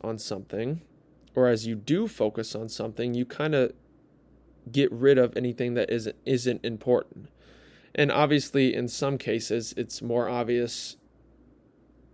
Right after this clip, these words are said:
than others what doesn't really matter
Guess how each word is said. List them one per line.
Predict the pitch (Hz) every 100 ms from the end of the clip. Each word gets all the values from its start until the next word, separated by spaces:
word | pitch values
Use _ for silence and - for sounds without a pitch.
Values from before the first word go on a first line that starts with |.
| _ -
than | 117 117 -
others | 127 117 113 110 -
what | 120 -
doesn't | 113 113 113 107 _ _ _ _ _ -
really | 113 92 98
matter | 117 117 92 76